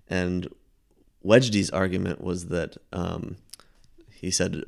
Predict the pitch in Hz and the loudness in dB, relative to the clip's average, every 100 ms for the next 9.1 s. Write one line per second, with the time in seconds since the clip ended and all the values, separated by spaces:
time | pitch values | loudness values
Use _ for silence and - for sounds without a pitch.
0 | - - 85 - 90 90 - 98 - 87 | -12 -6 -4 -2 0 0 0 0 2 -2
1 | 90 - - 87 82 - 101 101 104 95 | 0 0 0 -2 -2 0 2 2 0 0
2 | 90 82 92 85 87 - - - - - | -2 -2 -2 -2 -4 -6 -10 -18 -14 -6
3 | 90 92 85 87 73 - 55 - 73 - | -4 -4 -4 -4 -4 -4 -8 -6 -8 -6
4 | 67 - 67 - 76 - - 107 107 85 | -6 -6 -6 -6 -8 -4 4 6 6 2
5 | 85 90 101 92 90 - 90 90 82 92 | 2 4 4 2 -4 -6 -4 -2 -2 -2
6 | - 90 87 85 - 82 90 85 - - | -2 -2 -2 -4 -4 -4 -4 -4 -6 -12
7 | - - - 90 87 85 - 90 87 87 | -20 -16 -6 -2 0 0 -2 -2 -4 -4
8 | 90 87 85 - 85 87 - 82 80 71 | -4 -4 -4 -4 -4 -4 0 0 0 -4